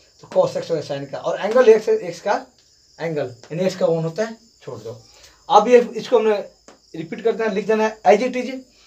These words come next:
sin square को भी as it is लिखिए, और इसका differentiation X square इस formula से, एक्स स्क्वायर का टू एक्स और टू एक्स का, यानी कि पता है आपको, एक्स का वन होता है, टू, टू रह गया, अब फ़ोर का ज़ीरो,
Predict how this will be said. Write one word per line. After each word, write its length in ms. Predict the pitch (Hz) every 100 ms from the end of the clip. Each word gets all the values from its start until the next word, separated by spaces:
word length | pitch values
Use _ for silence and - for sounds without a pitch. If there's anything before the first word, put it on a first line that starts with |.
| _ -
sin 220 | 214 226
square 220 | 233 220
को 100 | 226
भी 140 | 214 202
as 180 | 185
it 120 | 220 254
is 120 | 226
लिखिए, 380 | 247 - 247 247 247 - _ _ _ _
और 140 | 175 185
इसका 200 | 185 220
differentiation 680 | 190 190 185 208 254 254 - - _ -
X 140 | 208
square 260 | 214 226 220
इस 80 |
formula 240 | 202 202 226
से, 160 | 233
एक्स 120 | 220 220
स्क्वायर 280 | - 196
का 100 | 185 180
टू 220 | - 214
एक्स 220 | 226 - _ _ _
और 80 | 160
टू 180 | 160 208
एक्स 160 | 208 -
का, 80 |
यानी 180 | 180 175
कि 100 | - 185
पता 200 | 185 214
है 80 |
आपको, 240 | 214 220 220 - _ _ _ _ _ _ -
एक्स 140 | 165
का 100 | 208
वन 120 | 190 208
होता 180 | 208
है, 100 | 208
टू, 320 | - 190 196 - _ _ _ _ -
टू 80 | 185
रह 100 | 180
गया, 200 | 185 185
अब 200 | 170 156
फ़ोर 200 | 185 175
का 80 | 170
ज़ीरो, 420 | 143 190 254